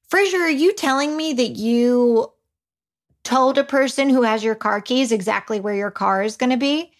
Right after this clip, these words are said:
And Frasier's like, "Oh, Niles, don't be silly. My car is, uh, right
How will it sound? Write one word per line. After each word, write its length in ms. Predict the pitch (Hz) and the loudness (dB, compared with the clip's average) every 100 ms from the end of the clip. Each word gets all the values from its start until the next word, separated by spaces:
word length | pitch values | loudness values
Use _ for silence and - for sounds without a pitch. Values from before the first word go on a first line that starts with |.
| _ _ - | _ _ -6
And 140 | 226 | -2
Frasier's 380 | 262 262 247 240 | 0 0 0 -2
like, 240 | 254 254 - - - | -2 -4 -16 -16 -2
"Oh, 360 | 359 349 311 254 | 2 4 4 2
Niles, 600 | 190 202 208 214 214 220 | 0 -2 0 0 0 0
don't 220 | 240 294 | 0 0
be 100 | 277 | 0
silly. 400 | 247 - 202 196 | -2 -2 -2 -2
My 180 | 202 254 | -2 -2
car 320 | 320 262 269 | -2 -2 0
is, 340 | 277 269 226 - _ - | 0 -2 -6 -14 _ -4
uh, 520 | 247 240 226 220 208 - _ _ _ _ _ | 0 2 2 2 -2 -6 _ _ _ _ _
right 600 | - 240 226 330 392 359 | -6 -4 0 0 0 -4